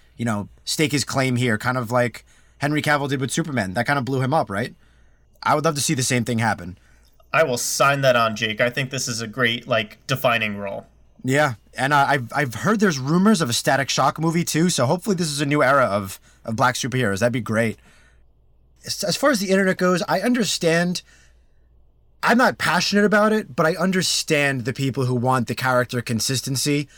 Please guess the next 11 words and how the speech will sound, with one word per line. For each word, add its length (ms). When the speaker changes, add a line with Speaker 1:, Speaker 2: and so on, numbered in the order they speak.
Speaker 1:
like, 380
leave 560
Peter 240
Parker 420
and 100
Clark 360
Kent 240
as 140
they 120
are 300
and 240